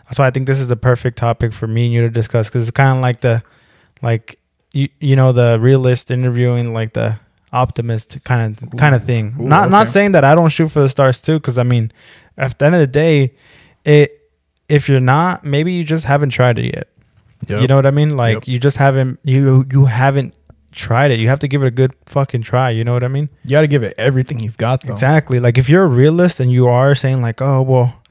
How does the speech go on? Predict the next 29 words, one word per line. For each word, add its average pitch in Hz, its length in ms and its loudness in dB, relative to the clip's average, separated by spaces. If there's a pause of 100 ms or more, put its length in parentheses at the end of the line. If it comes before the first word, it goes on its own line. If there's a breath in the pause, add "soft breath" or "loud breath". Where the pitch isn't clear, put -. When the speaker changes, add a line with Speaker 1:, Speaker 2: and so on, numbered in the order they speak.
(440 soft breath)
Speaker 1:
you 127 120 -4
know, 127 340 0
I, 120 320 -4
I 127 100 -2
can't 139 240 0
do 135 120 6
this 127 220 -2
thing 131 320 0
because, 120 800 -2
you 123 80 -6
know, 117 340 -4 (840 soft breath)
'cause 120 140 -4
I 117 120 0
feel 139 180 0
like 123 160 0
I'm 117 120 -2
gonna 117 180 0
get 113 200 -4
this 113 220 -4
result 113 260 -8
from - 200 -12
it, 117 80 -12
so - 160 -8
I'll 120 100 -4
just 113 140 -8
stay - 120 -12
away 107 200 -10
from - 220 -18
it." - 80 -20